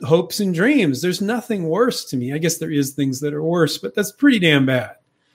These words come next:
Um, so don't look for it. You won't find it. I'm not saying that because we guide people and coach people. I'm saying it because it's true. And so go to inventor fraud dot com,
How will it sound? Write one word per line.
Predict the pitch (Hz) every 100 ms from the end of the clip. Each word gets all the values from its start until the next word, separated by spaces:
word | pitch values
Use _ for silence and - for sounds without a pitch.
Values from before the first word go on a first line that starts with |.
| _ _ _ -
Um, | 160 151 147 -
so | - - 190 180 175 - _ - -
don't | 190 202 -
look | 190 240
for | - - 156 156
it. | -
You | 165 165
won't | 151 160 220
find | - - 165 208 185
it. | 120 113 -
I'm | 156 175
not | 196 180
saying | - 208 208
that | 175 156 156 156 _ - _ -
because | 156 180 165 156 - _ _
we | 147 165
guide | 151 156 160 156
people | - 165 160 143
and | 135
coach | 135 202 214
people. | - 147 160
I'm | 147
saying | 143 185 190
it | 175 147
because | 147 143
it's | 123 -
true. | - 170 170 135 120 _ _ _ _ _ _ _
And | 151 151
so | 147 156
go | 165 185
to | 185
inventor | 165 165 160
fraud | 160 165 143
dot | 135 139
com, | - 180 175 170 165